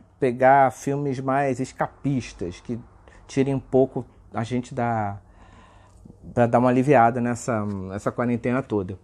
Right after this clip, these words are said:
Então, Domingos não podia faltar aqui, Domingos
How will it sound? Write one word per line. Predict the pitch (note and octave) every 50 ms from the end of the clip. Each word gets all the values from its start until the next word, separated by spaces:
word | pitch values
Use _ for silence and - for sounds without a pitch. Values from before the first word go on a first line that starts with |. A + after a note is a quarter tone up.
| _ _ _ _ - - - - - _ _ - _ _ _ _ _ _ - -
Então, | D#3 D3+ - D3 D#3
Domingos | D#3+ F3 D#3+ D#3 D#3 D3+ D3+ C#3
não | D#3 C#3+
podia | - C3+ B2 C3 A#2
faltar | - B2+ A#2+ - - G2 F2+ F2 E2 -
aqui, | F#2+ - - G#2+ F#2+
Domingos | G2+ G#2+ A2 A2 G#2+ G#2+ G#2 -